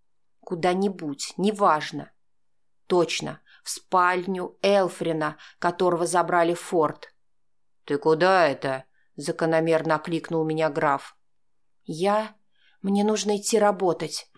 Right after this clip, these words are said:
И так опаздываю», — буркнула в ответ, радуясь тому факту, что останавливать меня никто не стал. Быстро провернула ключ в замке,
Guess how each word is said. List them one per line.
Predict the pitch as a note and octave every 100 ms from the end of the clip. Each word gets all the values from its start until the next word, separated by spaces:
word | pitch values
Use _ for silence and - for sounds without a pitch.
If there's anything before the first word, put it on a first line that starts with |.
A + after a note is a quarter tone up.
| _ -
И | G#3+
так | G#3+ - E3+
опаздываю», — | D#3+ E3 D#3+ D#3 D#3 D#3 D3+ - _ _ -
буркнула | F3 F3 F3 F3+ E3+
в | E3
ответ, | D#3+ F3 G#3+ A#3+
радуясь | G3+ F#3 F3 F3 -
тому | F3+ E3+ D#3+
факту, | - G3 G#3 - A3+ - -
что | - G3+
останавливать | F#3 - F#3 F3+ F3+ F3+ F3 F3
меня | F3 F3 G3
никто | A3+ A3 F3+
не | F3+ F3+
стал. | - E3 D3 D3 - _ _ _ _ _ _
Быстро | F3+ B3 A#3+ F3
провернула | F3 E3+ F3 F3 F3 E3 E3
ключ | F3+ F3+ F3
в | D#3
замке, | D#3+ D#3 D3+ G3+ G#3+